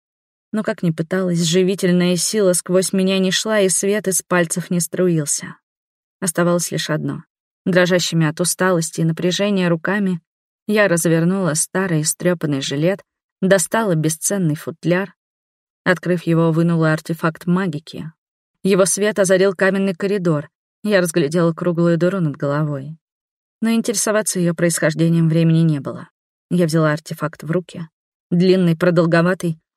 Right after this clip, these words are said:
украшенный семью камнями-звездами, похожий чем-то на веретено, только не деревянное,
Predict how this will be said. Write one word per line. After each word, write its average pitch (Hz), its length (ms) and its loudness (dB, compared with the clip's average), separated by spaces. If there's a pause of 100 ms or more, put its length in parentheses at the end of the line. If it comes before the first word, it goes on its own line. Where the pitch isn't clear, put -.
(280)
украшенный 190 640 0
семью 185 460 0
камнями-звездами, 180 1200 0 (420)
похожий 220 520 -4
чем-то 214 440 -4
на 202 140 2
веретено, 185 540 0
только 160 300 0
не 185 120 2
деревянное, 185 800 2